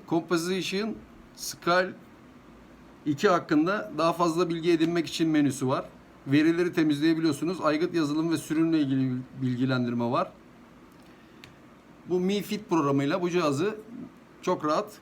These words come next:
kullanıp kitle endeksinizi, yağ, kas vesaire bilgilerinizi hafızalandırarak günlük olarak ölçümler yapıp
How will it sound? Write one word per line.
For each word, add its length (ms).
kullanıp 460
kitle 280
endeksinizi, 640
yağ, 360
kas 480
vesaire 560
bilgilerinizi 720
hafızalandırarak 960
günlük 320
olarak 320
ölçümler 420
yapıp 320